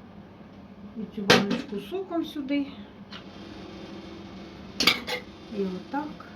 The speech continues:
І отак. Все. Занесу я туди в кімнату. Щоб ні пилякою не припадало, не мішало нікому, нічого.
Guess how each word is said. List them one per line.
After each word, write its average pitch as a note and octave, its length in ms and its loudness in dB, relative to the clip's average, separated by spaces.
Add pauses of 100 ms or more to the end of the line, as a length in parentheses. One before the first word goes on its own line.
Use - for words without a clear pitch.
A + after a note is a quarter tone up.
(1700)
І C#4 60 8
отак. F3 440 2 (680)
Все. D4+ 280 6 (2750)
Занесу A#3 580 10
я C#4+ 140 4
туди A3+ 380 0 (440)
в - 40 -14
кімнату. F3+ 440 10 (880)
Щоб A3+ 140 0 (560)
ні B3 120 6
пилякою F#4 460 6
не D#4 100 6
припадало, B3 540 6
не A3 80 6
мішало C#4 480 2
нікому, A#3 460 4 (160)
нічого. F#3+ 340 0